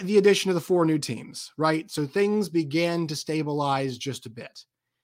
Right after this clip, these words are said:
And you have that twenty twenty-one football season where Baylor and Oklahoma State go on and win the Big twelve. Not only that,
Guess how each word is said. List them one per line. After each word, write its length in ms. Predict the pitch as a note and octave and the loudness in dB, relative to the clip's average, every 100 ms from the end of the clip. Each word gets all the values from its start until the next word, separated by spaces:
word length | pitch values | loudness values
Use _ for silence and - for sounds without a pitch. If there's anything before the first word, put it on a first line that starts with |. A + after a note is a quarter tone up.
| _ _ _ _ | _ _ _ _
And 480 | F3+ F#3 F3+ F3 E3 - | 0 2 2 2 -2 -6
you 200 | D#3+ E3 | -2 0
have 420 | D#3+ G#3+ B3+ G3+ | 2 2 2 0
that 300 | G3 G3+ - | 0 -2 -6
twenty 340 | - F#3 F#3 | -6 -4 -4
twenty-one 640 | F3+ F3+ F3 E3 D#3 D3+ D3+ | -6 -6 -2 -2 -2 -2 -2
football 440 | - D#3+ C#3 B2 | -4 -4 -4 -4
season 580 | A2 - A#2 A2 A2+ A#2 - _ _ _ _ - | -6 -8 -10 -10 -12 -14 -18 _ _ _ _ -2
where 420 | E3+ E3 D#3 D3 | 4 4 4 0
Baylor 600 | B2+ E3+ F3 G#3 A3 A3 | -2 0 2 2 2 0
and 180 | E3 - | -2 -4
Oklahoma 540 | F3+ F3+ F#3 D#3+ D#3+ D#3 | 0 0 0 -2 -2 -4
State 480 | - D3+ B2+ B2 - _ C3+ | -4 -4 -2 -6 -14 _ -6
go 260 | C#3+ F3 E3+ | 0 2 2
on 220 | D#3+ D#3 | 2 0
and 160 | D3 C#3 | -2 -2
win 220 | D3+ D3 | -2 -2
the 80 | C3 | -2
Big 260 | C3+ B2+ | -4 -6
twelve. 220 | C3+ C3 | -6 -4
Not 160 | E3+ G#3+ | -2 0
only 160 | F#3+ E3 | 0 2
that, 260 | D#3+ C3+ | 0 -2